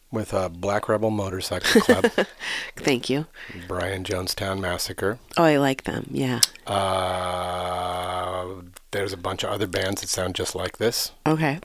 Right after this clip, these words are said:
Speaker 1: The Warlocks.
Speaker 2: The Warlocks? Hmm.
Speaker 1: I think.
Speaker 2: I've never heard of them.
Speaker 1: Um,
Speaker 2: Which means nothing, 'cause there's so many bands.
Speaker 1: You know, bands that, like, wear black
Speaker 2: Uh-huh.
Speaker 1: and play kind of, like, vaguely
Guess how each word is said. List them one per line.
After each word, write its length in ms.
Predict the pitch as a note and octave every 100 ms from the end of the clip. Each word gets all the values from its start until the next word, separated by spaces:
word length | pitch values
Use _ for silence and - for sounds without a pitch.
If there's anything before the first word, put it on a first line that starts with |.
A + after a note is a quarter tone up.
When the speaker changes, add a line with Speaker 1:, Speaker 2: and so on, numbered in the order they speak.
| - -
Speaker 1:
The 80 | G#2
Warlocks. 920 | G#2+ G#2+ A2 G#2 G#2 - - - - - - - - -
Speaker 2:
The 100 | C#3
Warlocks? 960 | B2+ A#2 B2 D#3 G#3 C#4+ - - - - - _ - - - - - - -
Hmm. 120 | A#3+ F#3 - -
Speaker 1:
I 60 |
think. 360 | G2 F#2+ G2+ - -
Speaker 2:
I've 100 | D3+
never 200 | D3 B2+
heard 140 | D3 D3+
of 40 | D#3+
them. 180 | D3 C#3+ - - -
Speaker 1:
Um, 440 | A2 F#2 F2+ E2 -
Speaker 2:
Which 200 | C3+ C#3
means 200 | A#2 A#2+
nothing, 380 | G#2 - C#3
'cause 140 | - -
there's 100 | E3+
so 160 | - C#4+
many 180 | D#3
bands. 600 | D3 B3 B3+ C#3 A2+ - - _
Speaker 1:
You 120 | - C#3+
know, 100 | B2
bands 320 | C#3+ D#3 D3+
that, 100 | C3+
like, 200 | A#2+ G#2
wear 160 | A#2
black 500 | G#2+ A2 G2+ A2 - - - - - - -
Speaker 2:
Uh-huh. 340 | D3 C#3 C#3 C3
Speaker 1:
and 120 | G#2
play 200 | A#2 A2
kind 200 | - A2
of, 100 | G2+
like, 160 | G2+ F#2
vaguely 720 | F#2 G#2+ A2 A2+ G#2 G2+